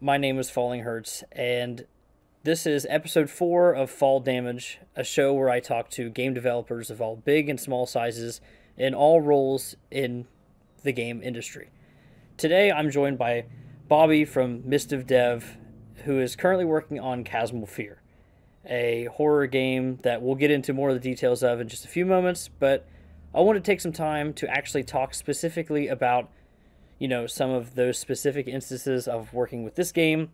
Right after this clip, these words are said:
having prior already released the game, and also a little bit of talking about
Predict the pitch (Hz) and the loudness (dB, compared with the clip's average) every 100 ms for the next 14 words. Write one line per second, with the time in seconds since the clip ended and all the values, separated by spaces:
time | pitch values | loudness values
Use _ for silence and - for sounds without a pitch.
0 | _ - 123 123 110 - 123 120 117 123 | _ -4 -4 -4 -6 -2 0 0 -2 -8
1 | _ - 139 135 117 113 151 160 127 117 | _ 0 2 2 -2 -2 0 0 -4 -6
2 | 113 117 135 _ _ _ _ _ _ _ | -6 -8 -12 _ _ _ _ _ _ _
3 | - 135 139 139 135 131 139 147 - 147 | -4 0 2 2 0 0 0 0 2 0
4 | 143 139 147 156 143 143 135 135 127 135 | 2 2 4 4 2 0 0 -4 -6 -6
5 | 131 127 123 120 | -4 0 0 0